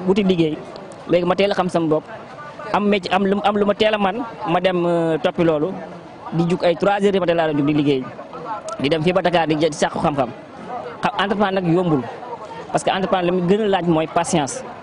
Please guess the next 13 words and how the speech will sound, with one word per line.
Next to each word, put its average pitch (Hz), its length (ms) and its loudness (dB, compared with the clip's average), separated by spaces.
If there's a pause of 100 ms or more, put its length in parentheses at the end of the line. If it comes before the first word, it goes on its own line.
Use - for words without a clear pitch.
te 170 60 2
ndaw 208 220 2
Sénégal 196 380 2
léegi 185 160 2
amuñu 220 240 4
patience, 175 540 0 (540)
te 170 60 2
loolu 190 240 2
mooy 180 120 2
entreprendre, 165 400 0
patience 185 280 2
mooy 170 120 2
entreprendre. 156 320 0